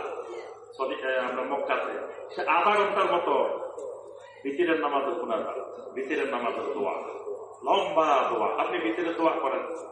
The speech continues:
তিন রাকাত, এটা হলো একটা সহি পদ্ধতি। আর একটা হলো দ্বিতীয় রাকাতে বসবেন না, একটা না তিন রাকাত পড়বেন, মাঝখানের বৈঠক থাকবে না। এই দুটাই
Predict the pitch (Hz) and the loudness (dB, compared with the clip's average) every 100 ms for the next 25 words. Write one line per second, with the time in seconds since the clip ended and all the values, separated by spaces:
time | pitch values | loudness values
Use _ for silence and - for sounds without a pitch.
0 | - 180 190 156 123 107 - - - - | -4 -2 0 0 2 0 -4 -6 -8 -4
1 | 170 170 214 208 220 - 185 - 156 139 | 0 4 6 6 4 2 2 2 2 2
2 | - - - - - - - - 135 165 | 0 -2 -4 -4 -6 -8 -8 -4 2 4
3 | 196 - 202 202 214 254 254 - - - | 2 2 4 6 4 4 2 -2 -4 -6
4 | - - - 175 202 202 185 185 175 151 | -8 -6 0 2 6 6 6 4 4 4
5 | 147 - 143 110 98 - - - - - | 2 2 2 0 -2 -4 -6 -8 -10 -4
6 | 160 - - 147 135 135 127 113 - - | -2 -2 -2 0 0 0 -2 -2 -4 -4
7 | - - - - - - - - - 127 | -4 -4 -6 -10 -12 -12 -14 -16 -2 -2
8 | - 151 147 - 135 131 - 110 139 - | 0 0 0 0 0 0 -2 -4 -4 -6
9 | - - - - - - - _ 170 170 | -6 -10 -16 -18 -18 -20 -20 _ 4 4
10 | 165 202 | 4 2